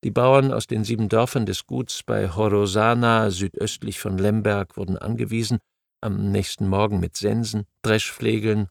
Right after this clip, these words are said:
Heugabeln und Spitzhacken vor dem Gutshof zu erscheinen.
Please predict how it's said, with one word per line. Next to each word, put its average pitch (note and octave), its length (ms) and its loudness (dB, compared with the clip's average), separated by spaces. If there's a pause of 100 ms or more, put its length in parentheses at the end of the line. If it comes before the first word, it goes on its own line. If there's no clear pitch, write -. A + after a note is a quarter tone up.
Heugabeln G#2 680 4
und F2 100 -4
Spitzhacken - 680 -6
vor A2+ 240 -2
dem F#2+ 160 -2
Gutshof - 640 -4
zu - 160 -6
erscheinen. - 520 -8